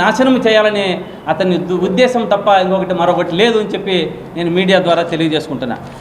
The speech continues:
ఆశయంతో ఉన్నవారికి అధికారం ఇస్తే మంచి అభివృద్ధి చేస్తాడు, చూపిస్తాడు. ఆశతో అధికారం ఉన్నవారికి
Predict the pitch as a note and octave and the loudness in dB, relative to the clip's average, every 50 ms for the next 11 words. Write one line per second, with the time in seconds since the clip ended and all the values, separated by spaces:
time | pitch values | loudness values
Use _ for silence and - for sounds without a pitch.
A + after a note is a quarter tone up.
0 | - - - D#3 A#3 B3+ - C#4+ C#4+ C#4+ C#4+ C#4 C#4+ C#4 C4+ B3+ A#3+ B3 B3 A#3+ | -12 -2 0 0 0 2 0 -2 -2 0 0 0 2 2 2 2 2 2 4 4
1 | A#3+ A#3+ A3+ A#3+ B3 A#3 F#3+ F#3 G3 G#3+ - - - - - - - D3 G3 A#3+ | 4 2 2 -2 -2 0 0 0 -2 -4 -6 -10 -12 -14 -16 -4 -2 -2 -2 0
2 | A#3+ C4+ C#4+ C#4 C4+ B3+ A#3+ G#3+ - - B3+ A#3+ G3+ F3+ F3+ F3+ - - - - | 2 2 4 4 4 2 0 -2 0 2 4 4 4 4 4 2 -2 -6 -10 -12
3 | - - C3+ E3 G#3 C4 C#4 C4+ C#4 B3+ C4 A#3 G3+ G3+ G#3 - - - D3 G3+ | -8 -4 0 2 4 4 4 4 4 4 4 6 6 6 4 2 0 0 2 2
4 | A#3+ D4 D4+ D4 B3+ C4+ - - A#3+ A3+ A#3+ - A#3+ A3+ A3+ A#3+ B3 A#3+ - G#3+ | 4 2 2 2 0 -2 0 2 2 0 2 2 2 2 2 2 -2 -2 -2 -2
5 | G#3+ F#3+ G3 - - F3 D3 B2 A#2 - - - - - - - - C3 E3 A3 | -2 -2 -2 0 0 0 0 0 -4 -8 -10 -14 -16 -16 -16 -6 -2 0 2 2
6 | B3+ - C#4 C4+ C#4 C#4 C4+ C#4 C4+ F#3+ G3 A3+ A#3 A3+ A#3 A#3 A3+ A3+ A3+ G#3+ | 2 2 0 0 2 4 2 2 2 2 0 -2 -2 0 0 2 2 2 0 -2
7 | A3 A3 G#3+ G#3 G#3 G#3 F#3+ G3+ G#3 F#3+ | 0 0 2 4 2 2 0 0 0 0